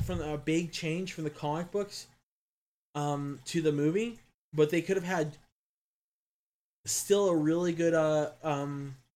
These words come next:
movie if they had stuck with something closer to the comics. The big difference between Volume Two and the comic books is Ego is not,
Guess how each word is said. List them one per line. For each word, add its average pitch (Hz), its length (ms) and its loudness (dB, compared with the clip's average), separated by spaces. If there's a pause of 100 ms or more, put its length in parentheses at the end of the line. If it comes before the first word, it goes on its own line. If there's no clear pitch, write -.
movie 170 300 0
if 165 120 -4
they 156 100 2
had 147 120 2
stuck 156 380 -2
with 151 140 -2
something 151 300 -4
closer 151 360 0
to 147 120 -10
the 143 60 -10
comics. 165 380 -6 (680)
The 156 60 0
big 214 260 6
difference 226 320 -4
between 175 520 -4 (580)
Volume 175 320 2
Two 175 180 2
and 151 100 2
the 147 60 -2
comic 170 380 2
books 151 180 0
is 143 260 -2
Ego 175 320 6
is 143 140 2
not, 156 500 2